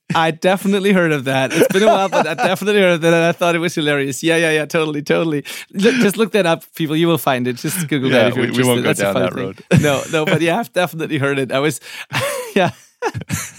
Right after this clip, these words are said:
Speaker 1: I forgot about it, but yes.
Speaker 2: People are crazy, man. <laughs>
Speaker 1: People are really crazy, yeah. And they go down these rabbit holes and do all the research to prove their point, and they, it's so crazy, yeah.
Speaker 2: Yeah,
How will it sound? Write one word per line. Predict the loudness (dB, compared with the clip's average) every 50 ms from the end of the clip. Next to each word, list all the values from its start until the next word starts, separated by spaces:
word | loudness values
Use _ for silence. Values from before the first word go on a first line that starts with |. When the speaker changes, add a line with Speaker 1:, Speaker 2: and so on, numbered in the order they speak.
| -20 -20 -14 -14 -14 -10 -6
Speaker 1:
I | -6 -6
forgot | -6 -6 -8 -6 -6 -4 -6
about | -6 -4 -4 -2 -2 -2
it, | -4 -6 -8
but | -10 -6 -2
yes. | -2 0 0 0
Speaker 2:
People | 0 -2 0 0 0 0
are | 0
crazy, | -2 -2 -2 -2 -2 -2 -2 -4 -4 -6 -4
man. | -4 -4 -4 -4 -6 -2 -2 -2 -2 -2
<laughs> | -6 -12 -10 -6
Speaker 1:
People | -4 -4 -2 -2 -2 -2
are | 0
really | 0 -2 -2 -4
crazy, | -4 -4 -4 -4 -4 -4 -4
yeah. | -4 -4 -2 -2
And | 0 0
they | 0 0
go | 0 2 2
down | 2 2 0 0 -2
these | -4 -6 -6 -4
rabbit | -4 -4 -2 -4 -4
holes | -4 -4 -4 -4
and | -6
do | -4 -2 0
all | 0 0
the | 0 -2
research | -4 -4 -6 -4 -4 -4 -4 -4 -4 -8
to | -10 -10
prove | -6 -4 -4 -2 -2
their | -2 -4
point, | -2 -2 -2 -4 -2 -4
and | -4 -6 -4 -2
they, | -2
it's | -4 -4 -6 -10 -8
so | -8 -8 -8 -8
crazy, | -8 -10 -10 -10 -10 -10 -10 -8
yeah. | -6 -6 -6 -4 -4
Speaker 2:
Yeah, | -4 -2 0 0 0 -2 -2